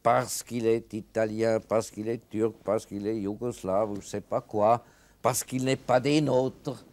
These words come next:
ou si vous êtes contre parce que vous voyez très clairement et très nettement que si ça continue de cette manière, si cet afflux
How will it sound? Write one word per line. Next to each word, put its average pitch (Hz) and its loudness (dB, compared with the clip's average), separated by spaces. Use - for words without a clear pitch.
ou 156 4
si - -2
vous 143 2
êtes 147 4
contre 156 2
parce 131 0
que - -4
vous 131 -2
voyez 143 2
très 139 -2
clairement 135 0
et 131 -2
très 123 -2
nettement 120 0
que 117 0
si 131 -4
ça 117 0
continue 131 -2
de 113 -6
cette - -8
manière, 117 2
si - -8
cet 113 -6
afflux 120 -2